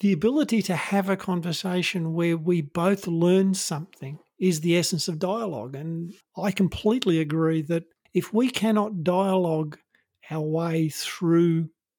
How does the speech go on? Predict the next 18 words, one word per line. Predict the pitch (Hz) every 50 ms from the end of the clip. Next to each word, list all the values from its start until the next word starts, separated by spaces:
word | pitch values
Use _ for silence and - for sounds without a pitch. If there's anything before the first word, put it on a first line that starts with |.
| _ -
emergent, | 156 151 151 156 165 175 175 180 175 156 147 160 170 156 170 - _
complex | - - - 160 160 147 - - 185 165 156 143 - - - - - _ _ _ _
future | - - - - 175 180 175 - - - 170 147 156 - _ _ _
problems, | - - 208 247 233 208 165 147 127 - - -
I | 131 175
don't | 208 262 277 233
know | 220 226 233
what | 226
we're | 220 208
gonna | 220 214 202 202
do, | 185 233 285 254 139
'cause | - - - 165 160
I | 170 175 214
don't | 247 233 196 -
think | - 202 190 -
they're | - 196 180
solvable | - - - 196 185 202 208 208 208 175 160 165 165 165 156
without, | 165 170 165 147 165 165 175 180 185 190